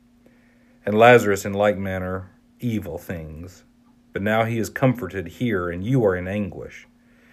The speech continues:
And besides all this, between us and you a great chasm has been fixed,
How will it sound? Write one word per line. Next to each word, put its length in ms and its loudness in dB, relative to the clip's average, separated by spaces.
And 80 -2
besides 400 6
all 160 8
this, 240 2
between 460 0
us 280 0
and 160 0
you 180 0
a 80 -2
great 340 0
chasm 440 6
has 160 -2
been 220 -6
fixed, 480 -4